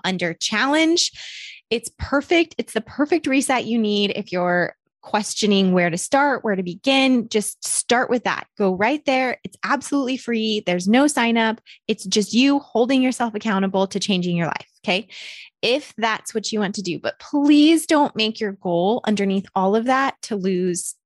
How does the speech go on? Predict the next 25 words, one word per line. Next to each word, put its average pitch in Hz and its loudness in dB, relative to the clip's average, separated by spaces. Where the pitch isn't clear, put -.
ten 170 0
pounds - -8
or 147 -10
five - -4
pounds - -8
or 165 -4
whatever. 202 0
Please 302 2
don't 320 -2
make 247 -2
it 247 0
a 233 2
weight 190 -2
loss, - -8
okay? 175 -4
Please 240 -2
don't 202 -2
make 185 -2
it 202 -2
a - -6
weight 170 -4
loss 226 -8
goal. 285 2
It's - -4
okay 233 0